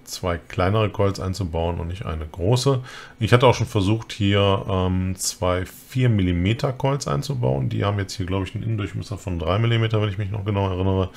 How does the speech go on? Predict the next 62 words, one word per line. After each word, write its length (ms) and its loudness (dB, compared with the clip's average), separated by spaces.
Ähm, 380 6
also 140 2
vier 140 6
Millimeter 440 6
ist 120 -4
auf 100 -10
jeden 120 -2
Fall 180 -4
zu 180 -8
groß. 640 -4
Ihr 60 4
müsst 240 2
gucken 260 2
bei 60 8
den 120 8
Coils, 220 4
wenn 100 0
ihr 120 0
einbaut, 380 4
dass 100 -2
ihr 80 0
nicht 240 -4
zu 180 -4
hoch 300 0
macht, 580 -4
weil 420 0
wir 100 0
haben 160 -2
oben 180 0
die 80 -2
Airflow, 440 -2
die 80 -4
ist 160 -4
aus 180 -6
Metall 580 2
und, 500 -4
äh, 40 -2
auch 280 -2
das 200 -4
hatte 140 0
ich 100 -10
im 140 -2
Test. 340 0
Wenn 100 0
wir 60 2
die 120 2
zu 260 -4
hoch 200 6
einsetzen, 440 0
die 80 0
Coils, 460 2
dann 280 -2
führt 260 -6
das 140 -4
entsprechend 500 -4
dazu, 340 -4
dass 180 -6
ihr 60 -4
dort 200 -8
einen 240 -4
Kurzschluss 500 -8
habt. 240 -12